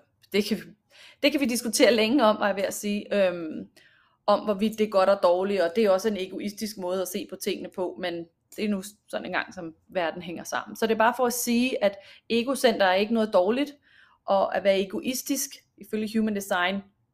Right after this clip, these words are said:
og især ifølge Human Design, ifølge KIT, øhm, er på aldrig, er på ingen måde noget dårligt,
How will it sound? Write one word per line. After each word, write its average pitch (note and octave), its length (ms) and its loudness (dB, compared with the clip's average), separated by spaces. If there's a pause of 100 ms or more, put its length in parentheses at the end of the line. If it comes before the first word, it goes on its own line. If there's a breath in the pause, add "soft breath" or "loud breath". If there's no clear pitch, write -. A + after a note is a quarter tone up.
(100)
og G3 100 6
især A#3 220 2
ifølge A3 300 2
Human G#3 260 0
Design, F#3+ 300 -6
ifølge F#3+ 260 -6
KIT, G#3+ 240 -4 (640 soft breath)
øhm, F3+ 680 -2 (420)
er G#3 100 2
på G#3 100 -2
aldrig, G3 400 2 (1200)
er A3 80 2
på A3 80 0
ingen G#3 140 2
måde G3+ 120 2
noget F#3+ 200 -2
dårligt, D#3+ 320 -2